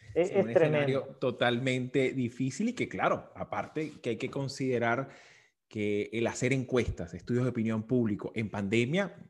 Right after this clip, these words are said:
Speaker 2: da unos márgenes también considerables de error. Lo veíamos recientemente también en el caso, en el caso ecuatoriano, que, que la segunda,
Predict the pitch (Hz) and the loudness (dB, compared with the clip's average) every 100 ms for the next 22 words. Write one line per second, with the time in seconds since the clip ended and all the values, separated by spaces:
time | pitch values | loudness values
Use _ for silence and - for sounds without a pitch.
0 | _ - 98 127 123 135 120 120 117 113 | _ -6 2 4 4 2 0 0 0 -2
1 | 139 147 - 98 101 123 151 135 101 - | -4 -4 -4 -2 0 0 0 -4 -4 -4
2 | 80 78 104 98 87 85 - 110 80 85 | -6 -2 -2 -2 -4 0 4 4 2 -4
3 | 85 85 92 92 92 - 95 98 90 98 | -4 -2 -4 -6 -8 -10 -8 -8 -4 -2
4 | 95 104 - 87 95 107 95 85 95 98 | -2 -4 -4 -4 -4 -2 -4 -4 -6 -4
5 | 117 - 101 92 - - 127 123 117 107 | -4 -2 -4 -2 -2 0 2 2 0 0
6 | 110 110 180 214 - - - 123 - - | 2 2 0 -4 -12 -18 -2 -2 -2 -4
7 | 104 95 - 92 107 110 113 139 | -2 -2 -4 -2 0 2 4 2